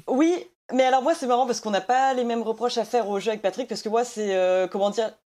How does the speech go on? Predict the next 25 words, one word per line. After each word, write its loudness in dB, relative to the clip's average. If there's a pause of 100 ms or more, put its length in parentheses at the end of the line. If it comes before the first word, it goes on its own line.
(240)
euh, -10
certains 0
moments, 4
c'est, 2
c'est, -4
cette -6
extravagance -2
sanglante -6
va -2
vraiment -4
m'ont -8
paru, 0
euh, -2
inutile -6
et, -2
et -6
même -4
sincèrement -4
dommage -4
pour -6
moi, -2
ça -4
desservait -4
le -4
jeu. -10